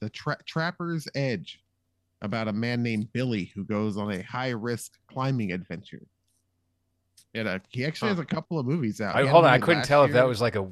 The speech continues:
Speaker 3: really well done lie from you to just
Speaker 1: No,
Speaker 3: say
Speaker 1: that's
Speaker 3: what he's
Speaker 1: the
Speaker 3: actually
Speaker 1: truth.
Speaker 3: up to.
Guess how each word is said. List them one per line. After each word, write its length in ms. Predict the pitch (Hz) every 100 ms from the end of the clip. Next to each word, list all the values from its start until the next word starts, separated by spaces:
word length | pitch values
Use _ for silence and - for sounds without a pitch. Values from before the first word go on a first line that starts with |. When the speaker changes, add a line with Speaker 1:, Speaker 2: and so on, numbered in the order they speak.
| 90
Speaker 3:
really 300 | 113 120 120
well 320 | 98 104 104
done 320 | 104 107 98
lie 420 | 90 90 95 107 113
from 260 | - 95
you 460 | 95 98 107 123 123
to 180 | - 95
just 220 | 85 170
Speaker 1:
No, 40 | 156
Speaker 3:
say 120 | 107
Speaker 1:
that's 140 | 110
Speaker 3:
what 100 | 131
he's 180 | 120 123
Speaker 1:
the 60 | 110
Speaker 3:
actually 320 | 104 - 117
Speaker 1:
truth. 140 | -
Speaker 3:
up 60 | 185
to. 220 | 147 139